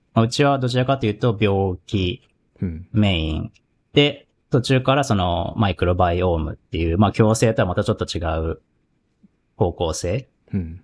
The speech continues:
Speaker 1: にこう攻めていったっていう感じなので、まあ、でも同じような方法論は共生のモデルにも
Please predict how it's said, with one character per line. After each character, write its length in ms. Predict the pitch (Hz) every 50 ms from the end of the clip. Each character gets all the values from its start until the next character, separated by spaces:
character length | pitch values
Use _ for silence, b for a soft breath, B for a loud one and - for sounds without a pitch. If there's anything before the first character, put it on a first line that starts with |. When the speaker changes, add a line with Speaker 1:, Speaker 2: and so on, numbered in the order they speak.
| _ _ -
Speaker 1:
に 440 | - 117 123 127 127 127 - 147 -
こ 100 | - -
う 40 | -
攻 140 | - - 87
め 100 | 82 82
て 140 | - - 85
い 40 | 82
っ 80 | -
た 160 | _ - 85
っ 60 | 82 -
て 60 | -
い 40 | 87
う 20 |
感 220 | - - 87 85 82
じ 100 | 80 -
な 100 | 90 82
の 140 | 82 82 87
で、 360 | - 107 107 110 - - - _ _ _ _ _ _ _ _ _ _ _ _ _ _ _ _ _ _ _ _ _ _ -
ま 80 | 180
あ、 20 | 170
で 80 | 175
も 160 | 143 113 117
同 120 | 117 123 131
じ 80 | 135 156
よ 60 | 143
う 20 |
な 100 | 120 101
方 160 | 87 104 98 95
法 220 | - 113 104 104
論 300 | 101 92 85 82 98 -
は 160 | - 104 95 87
共 240 | - 104 92 92
生 440 | 90 - - 95 92 92 92 92 92
の 220 | 90 92 90 92 92
モ 140 | 101 98
デ 100 | 90 92
ル 80 | 87 90
に 100 | 90 87
も 220 | 82 80 82 -